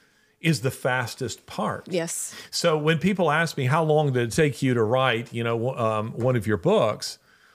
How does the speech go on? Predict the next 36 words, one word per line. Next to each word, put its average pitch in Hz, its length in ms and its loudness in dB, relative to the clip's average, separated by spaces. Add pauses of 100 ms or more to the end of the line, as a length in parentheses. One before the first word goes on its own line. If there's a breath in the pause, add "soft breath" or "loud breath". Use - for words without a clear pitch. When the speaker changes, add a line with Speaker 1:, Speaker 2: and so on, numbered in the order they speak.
(140 soft breath)
Speaker 1:
Well, 139 100 4
the 151 120 6
writing 175 520 2
itself 180 640 0
might 147 360 2
actually 117 340 0
take, 113 280 0
because 117 300 2
when 131 100 2
I 220 120 2
sit 202 260 -4
down 139 300 2
to - 120 -4
write, 113 560 -2 (800 soft breath)
I'm, 147 220 4
I'm 147 200 2
a 151 80 6
little 156 220 4
different 123 560 0
than, 117 320 -2
than 117 160 0
some 160 260 -2
writers 110 360 2
in 113 60 0
this 113 180 0
regard. 117 300 2
I 147 160 4
can 196 180 0
write 127 380 2
sixteen, 120 500 -4
eighteen 107 320 -4
hours 95 320 -2
a 92 40 -6
day 92 360 -2
when 107 220 0
I'm 110 320 0